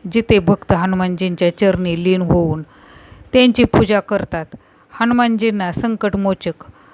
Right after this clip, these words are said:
मानले जाते. त्यामुळे या दिवशी त्यांची पूजा केल्याने जीवनातील सर्व संकटावर मात करता येते,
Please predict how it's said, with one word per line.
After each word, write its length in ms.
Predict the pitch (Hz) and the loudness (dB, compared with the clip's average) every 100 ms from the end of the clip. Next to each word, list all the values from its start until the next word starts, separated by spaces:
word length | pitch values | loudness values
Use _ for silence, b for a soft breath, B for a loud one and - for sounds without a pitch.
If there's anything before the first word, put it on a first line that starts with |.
| b 202 | b -2
मानले 360 | 202 185 165 | 0 0 -2
जाते. 340 | 160 156 156 - b b b b b _ | -4 -6 -8 -12 b b b b b _
त्यामुळे 560 | 202 185 185 175 151 156 - _ _ 208 | 2 2 2 0 0 -6 -14 _ _ 0
या 220 | 220 214 | 2 4
दिवशी 420 | 208 190 - 151 - _ _ _ _ _ | 2 0 -4 -10 -14 _ _ _ _ _
त्यांची 340 | 247 233 208 208 | 2 2 2 0
पूजा 360 | - 196 190 | 2 2 0
केल्याने 560 | 185 196 175 170 175 165 | -2 -6 -6 -6 -8 -8
जीवनातील 600 | 170 208 190 180 170 170 | -2 -2 -2 -4 -4 -4
सर्व 300 | - 196 180 | -4 -2 -2
संकटावर 600 | - 180 165 165 165 160 | -2 -8 -10 -6 -6 -6
मात 240 | 165 175 165 - | -6 -6 -6 -8
करता 280 | 165 - | -8 -8
येते, 320 | 156 156 - | -12 -10 -12